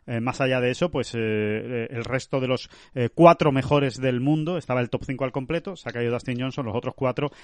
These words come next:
estarán en el torneo, eh, John Ram entre ellos, con un partidazo, con Matthew Wolff y con Tyrell Hatton, eh, reciente ganador en, en Wentworth, y por supuesto también con Sergio García, ¿no? Que,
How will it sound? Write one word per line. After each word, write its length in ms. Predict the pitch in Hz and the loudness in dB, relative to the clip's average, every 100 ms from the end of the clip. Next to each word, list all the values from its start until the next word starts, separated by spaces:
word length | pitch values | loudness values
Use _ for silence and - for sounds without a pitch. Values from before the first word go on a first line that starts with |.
| - | -10
estarán 460 | 135 - 127 127 139 | -10 -2 0 2 2
en 100 | 131 | 0
el 120 | 127 | 0
torneo, 480 | 131 131 143 156 190 - - - - | -2 0 2 2 -2 -14 -20 -18 -2
eh, 240 | 127 123 | 2 6
John 180 | 143 151 | 6 6
Ram 200 | 147 156 | 6 4
entre 280 | 151 147 165 | 2 2 2
ellos, 200 | 180 196 | 0 0
con 140 | 143 | 2
un 120 | 135 139 | 2 4
partidazo, 580 | 139 135 135 156 160 | 2 6 4 6 2
con 140 | 156 113 | -2 -4
Matthew 300 | 107 131 127 | -4 -2 0
Wolff 300 | 131 139 - | 0 -2 -4
y 80 | 147 | -8
con 560 | 131 127 123 123 123 117 | -2 -2 -2 -4 -6 -4
Tyrell 360 | 135 131 127 113 | -2 0 -2 -2
Hatton, 380 | 156 - 190 214 - - - | -2 0 -2 -4 -18 -20 -6
eh, 800 | 143 123 117 117 110 110 110 107 104 | 2 2 2 0 -2 -4 -6 -8 -10
reciente 500 | 107 - 143 131 127 | -12 4 4 4 0
ganador 380 | 110 143 127 | 0 0 0
en, 300 | 127 123 123 - | 0 -4 -6 -4
en 140 | 131 | -2
Wentworth, 460 | 127 165 165 196 208 _ | 4 4 4 0 0 _
y 140 | 175 | -2
por 160 | 143 135 | 0 0
supuesto 340 | 127 123 - | 0 -2 -4
también 260 | 139 127 170 | -2 0 2
con 140 | 220 | 2
Sergio 300 | - 139 131 | 2 0 0
García, 440 | 110 - 247 220 101 | -2 -2 0 0 0
¿no? 140 | 160 | -6
Que, 260 | - 110 | -2 -2